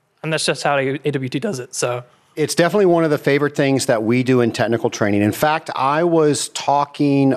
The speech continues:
Speaker 2: over at the other location, so across the hall, the technical training people, and they were jealous that they did not get to come over and touch and feel and look and see all of the equipment that you guys brought and hear all the troubleshooting tips.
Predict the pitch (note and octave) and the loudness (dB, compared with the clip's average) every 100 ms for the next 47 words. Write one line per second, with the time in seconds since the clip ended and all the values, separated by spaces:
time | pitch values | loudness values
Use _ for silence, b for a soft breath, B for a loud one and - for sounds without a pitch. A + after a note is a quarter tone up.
0 | - A#2+ C#3 C3 C3 C3 B2 A2+ A#2 - | 2 2 2 2 2 2 2 2 0 0
1 | B2+ A#2 A2+ A2 - C3 D3+ C#3 A#2+ - | -2 2 2 0 0 0 2 0 0 -4
2 | B B A#2+ A#2 - A2+ A2 - G#2 G#2 | B B 0 0 0 0 0 0 0 0
3 | - G#2 G2 C3 C3 - B2+ A#2+ A2+ A2+ | 2 0 0 0 -2 -2 -4 -2 0 0
4 | G#2 - A#2+ A#2+ A#2 - A#2 A#2 A2 A#2 | -2 -4 -4 -4 -6 -2 0 0 0 -2
5 | A2 A#2 G#2+ B B B G#2 A2 C#3+ A#3 | 0 0 0 B B B -4 0 2 2
6 | G#3+ A#2 - F3+ G#3 A#2+ - B2 - C#3+ | 2 0 0 2 2 0 0 -2 0 0
7 | D#3+ D3 A#2 B2+ C#3+ D#3 D#3+ D3 C#3 - | 2 2 2 2 2 0 -2 -2 -4 -2
8 | C#3 C3 A#2+ C#3+ C3+ C3 B2+ A2+ A2+ A2+ | 0 0 2 0 2 0 0 0 0 2
9 | A2+ A2 B B B - D3+ D#3+ - A2+ | 0 -2 B B B -2 0 0 -4 -8
10 | G#2+ - D#3 D3+ C#3+ C#3+ C#3 G#2+ G#2+ A#2 | -8 -2 2 2 2 2 2 0 0 2
11 | B2+ D3 D3 A2+ G#2 G2 - E3 D#3 C#3+ | 2 2 0 -2 -2 -2 -2 2 4 4
12 | - A#2 E3+ F3 D3 D3 - D3 C3+ B2+ | 2 2 2 2 2 2 2 -2 -2 -4
13 | D3+ C#3 C3+ B2+ A#2+ - A#2+ C3 C3+ A2 | -2 -2 0 2 0 0 0 0 -2 -4
14 | G#2+ D3 D3+ B2+ A2+ G#2 - G#3 F#3 - | -6 -2 2 2 0 -2 -2 0 0 0
15 | B2 G2+ - A2 G#2 - - | 2 2 2 2 2 0 -8